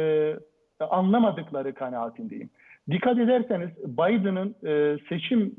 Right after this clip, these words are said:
e, arifesinde en çok kullandığı, e, söylemlerden bir tanesi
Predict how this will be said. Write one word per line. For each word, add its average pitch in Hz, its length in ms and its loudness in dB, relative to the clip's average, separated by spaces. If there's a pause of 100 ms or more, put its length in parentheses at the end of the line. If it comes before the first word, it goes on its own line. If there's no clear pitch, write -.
e, 151 60 0
arifesinde 151 920 0 (360)
en 220 180 2
çok - 200 -6
kullandığı, 185 720 0 (380)
e, 143 280 0
söylemlerden 170 760 0
bir 233 180 0
tanesi 151 540 0